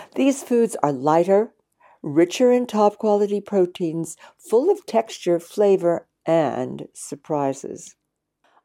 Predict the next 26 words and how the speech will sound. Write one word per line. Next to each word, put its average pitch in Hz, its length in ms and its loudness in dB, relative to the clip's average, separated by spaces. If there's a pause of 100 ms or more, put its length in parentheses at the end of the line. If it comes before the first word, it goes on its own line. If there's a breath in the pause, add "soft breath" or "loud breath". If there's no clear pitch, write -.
(120)
I 185 140 2
look 165 240 0
at 147 100 -12
food 143 360 0
as 147 160 -2
a 160 60 2
source 165 380 -2
of 147 120 -10
both 156 260 0
delight 151 580 0
and 175 360 2
life 156 420 0
energy 175 420 0
that's 175 220 0 (340 loud breath)
passed 320 380 -2
on 233 240 0
to 202 160 0
us 165 140 0
from 180 180 -2
the 175 180 0
earth, 196 280 2 (100)
and 226 400 0 (240 loud breath)
I 262 80 2
believe 294 480 0
that 190 180 -2
this 285 240 0